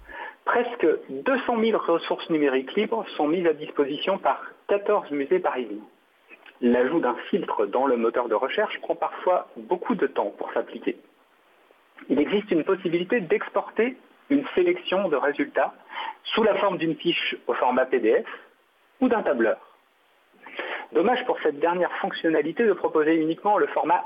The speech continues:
X L S. Le choix du format ouvert Open Document, dont les spécifications sont lisibles et réutilisables par tous, aurait été plus cohérent avec les principes d'open content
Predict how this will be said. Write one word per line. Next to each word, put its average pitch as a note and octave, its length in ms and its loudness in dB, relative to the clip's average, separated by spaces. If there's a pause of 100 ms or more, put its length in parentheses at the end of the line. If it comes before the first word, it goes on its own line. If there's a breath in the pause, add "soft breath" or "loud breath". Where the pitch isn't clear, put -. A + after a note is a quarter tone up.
X G3+ 220 -6
L E3 140 4
S. D3+ 100 4 (920 loud breath)
Le A2+ 120 2
choix D#3 260 0
du B2 120 -2
format B2 340 0
ouvert B2+ 560 2 (180)
Open D#3+ 300 2
Document, B2 440 0 (360)
dont A#2+ 140 4
les A#2 140 2
spécifications C#3 840 0
sont A#2+ 220 0
lisibles B2+ 560 -2
et G#2 80 4
réutilisables C3 880 0
par - 160 -4
tous, - 220 -6 (720 loud breath)
aurait C3+ 240 2
été D#3 160 0
plus A3+ 240 0
cohérent A#3 360 4
avec C#3 220 0
les C#3 100 2
principes C#3 500 -6
d'open D#3 340 0
content D3 420 -4